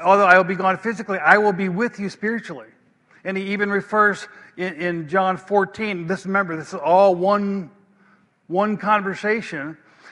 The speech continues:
He says, "The Father and the Son and the Spirit, they all will come and manifest themselves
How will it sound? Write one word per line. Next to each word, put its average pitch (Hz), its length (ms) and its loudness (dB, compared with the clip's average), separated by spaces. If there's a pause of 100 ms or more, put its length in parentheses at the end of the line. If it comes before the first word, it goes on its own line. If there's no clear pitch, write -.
(120)
He 190 80 -2
says, 196 260 2
"The 175 200 0
Father 226 500 6
and 214 180 -2
the 196 80 -4
Son 220 300 0
and 214 140 -4
the 214 80 -4
Spirit, 240 360 -4
they 214 140 4
all 208 460 4
will 190 100 0
come 214 280 -4
and 208 140 -4
manifest 214 540 0
themselves 147 760 -8